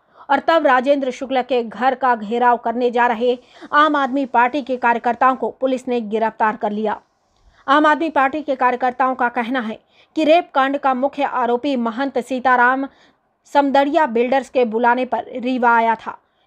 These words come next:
जिसके बाद उसने घटना को अंजाम दिया, जिसके तहत अब आम आदमी पार्टी ने समदड़िया बिल्डर्स के भवन को गिराने की भी मांग की है। इसके साथ ही आम आदमी पार्टी ने गेस्ट हाउस रेप कांड में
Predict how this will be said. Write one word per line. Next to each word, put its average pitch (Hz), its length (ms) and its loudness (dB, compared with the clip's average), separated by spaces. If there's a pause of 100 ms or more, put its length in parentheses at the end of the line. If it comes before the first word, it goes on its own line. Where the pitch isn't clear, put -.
जिसके 285 200 -2
बाद 302 240 2
उसने 277 360 -4
घटना 254 380 -6
को 254 140 -2
अंजाम 226 520 -4
दिया, 220 260 -6 (520)
जिसके 294 240 2
तहत 294 360 0
अब 269 240 0
आम 269 220 0
आदमी 254 260 -2
पार्टी 247 380 -2
ने 240 240 -6
समदड़िया 262 460 2
बिल्डर्स 247 440 -2
के 247 140 -2
भवन 233 360 -2
को 247 300 2 (240)
गिराने 277 400 0
की 262 140 -8
भी 240 200 -6
मांग 226 300 -4
की 208 140 -10
है। - 220 -10 (500)
इसके 302 200 2
साथ 302 280 2
ही 294 100 -2
आम 269 160 0
आदमी 262 260 -2
पार्टी 247 340 -2
ने 262 140 -2
गेस्ट 247 360 -4
हाउस 254 280 0
रेप 254 320 -2
कांड 240 220 0
में 233 220 -6